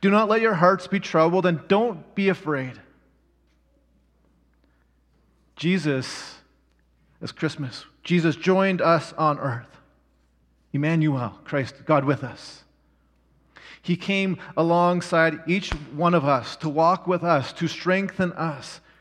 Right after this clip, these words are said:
when we might lose our step. It's in his death and resurrection that Jesus gives us his peace. It's in the act of communion that we symbolize our strapping on the shoes of peace.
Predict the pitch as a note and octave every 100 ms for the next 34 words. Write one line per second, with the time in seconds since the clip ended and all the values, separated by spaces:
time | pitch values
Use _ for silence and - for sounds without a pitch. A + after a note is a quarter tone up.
0 | _ _ - D#3 E3+ F3+ D#3+ D3+ D#3+ D#3+
1 | D#3 C#3 A#2+ - C#3+ B2+ - - _ _
2 | _ _ _ _ _ _ _ _ _ _
3 | _ _ _ _ _ _ _ - C#3 E3
4 | D3 C3 G2+ C#3 E3 F#3 - - _ _
5 | - C3+ C#3 C#3 C3 C3 D3 - F3 F3
6 | - _ _ _ - C#3 C#3 E3 E3+ D3+
7 | - - D3 C3+ B2 C3+ A#2+ - D#3+ A2+
8 | - - - _ _ _ _ _ _ _
9 | _ - - - - F3+ E3 D#3+ F3+ F3
10 | E3 E3 D#3 F3 F#3+ E3 C3 C3 - _
11 | _ _ - - D#3+ D#3+ - F#3 E3+ D#3
12 | D3 D3+ D3+ D3+ C#3 - D#3+ D#3+ F3 D#3
13 | F3 E3+ C#3 C3 C3 D#3+ C#3+ B2 A#2 -
14 | A#2 A2+ -